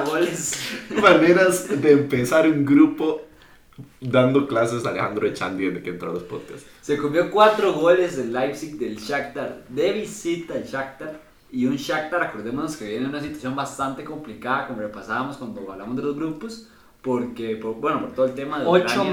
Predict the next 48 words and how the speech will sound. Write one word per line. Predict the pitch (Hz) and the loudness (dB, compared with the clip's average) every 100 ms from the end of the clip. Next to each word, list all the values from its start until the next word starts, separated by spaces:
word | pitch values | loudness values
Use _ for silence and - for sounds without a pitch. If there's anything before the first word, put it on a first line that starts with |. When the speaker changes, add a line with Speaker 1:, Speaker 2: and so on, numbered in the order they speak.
| 175 | 0
Speaker 3:
meses | 170 - 107 | 0 -4 -8
sin | 104 104 | -10 -10
jugar, | 113 117 120 - | -6 -4 -4 -2
tenía | 131 120 | -2 0
el | |
Speaker 1:
Ocho | 123 | 0
meses | 151 156 | 0 -2
Speaker 3:
Shakhtar. | 160 - | -4 -4
Speaker 1:
sin | 226 - | -4 -2
jugar | 143 131 151 - | -2 0 0 -2
y | 135 | -8
perdió | - 120 127 | -8 -2 0
a | |
sus | 165 175 | 2 4
brasileños. | 170 127 127 147 180 196 - - - - - - - - - | 2 2 -2 -2 -2 -6 -8 -14 -16 -4 -4 -4 -8 -10 -6
Y | 131 | -4
el | 123 | -4
Shakhtar | - 131 170 151 | -4 -6 -4 -6
le | |
mete | 123 127 143 | -6 -8 -8
cuatro | - 123 135 | -4 -4 -6
al | 123 | -10
Leipzig. | 117 - - | -10 -12 -20
O | - - - - | -20 -20 -20 -10
sea, | 123 | -8
es | 120 | -6
increíble | 139 143 - 123 117 127 143 147 | -6 -8 -6 -6 -2 -2 -2 -4
con | 117 107 | -6 -10
el | 101 | -10
equipo | 110 131 180 180 | -8 -8 -6 -6
que | 123 | -6
tiene | 123 135 147 | -4 -4 -4
el | |
Leipzig, | 127 131 - - - | -4 -4 -6 -18 -14
se | 107 | -12
come | 120 131 | -10 -8
cuatro. | 127 127 123 143 - _ _ - | -6 -6 -8 -16 -20 _ _ -6
Y | 131 139 135 | -2 0 0
bueno, | 147 120 | 0 -2
me | 104 | -6
parece | 104 104 123 | -6 -6 -6
que, | 123 113 - | -8 -8 -8
que | 113 | -10
fue | 117 | -8
sumamente | 120 - - 175 156 131 127 131 | -8 -8 -6 -4 -2 -2 -4 -8
superior | 127 101 101 | -12 -12 -12
el | 110 | -12
Shakhtar. | 110 107 107 123 123 | -10 -12 -10 -12 -12